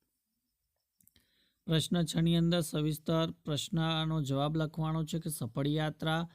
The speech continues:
કાવ્યમાં કવિએ વર્ણવેલા પ્રસંગ તમારા શબ્દમાં લખો. તો યાત્રાળુઓ કાશીધામ પૂરું કરી રામેશ્વર તરફ વિદાય થયા. આગળ જતા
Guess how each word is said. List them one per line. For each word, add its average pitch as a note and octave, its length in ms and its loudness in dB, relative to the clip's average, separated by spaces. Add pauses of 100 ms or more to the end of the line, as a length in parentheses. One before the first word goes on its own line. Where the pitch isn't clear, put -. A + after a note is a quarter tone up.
(340)
કાવ્યમાં G#3 580 2
કવિએ E3 340 2
વર્ણવેલા F#3 640 0
પ્રસંગ D3 500 -2
તમારા C3 420 -4
શબ્દમાં A#2+ 560 -4
લખો. B2 300 -4 (640)
તો - 80 -4
યાત્રાળુઓ C3+ 720 2 (500)
કાશીધામ G#3+ 600 2
પૂરું F3 280 2
કરી E3 260 2
રામેશ્વર D3+ 580 0
તરફ C#3+ 440 -2
વિદાય A#2 360 0
થયા. A2 360 -4 (600)
આગળ B2 300 -2
જતા C3 420 0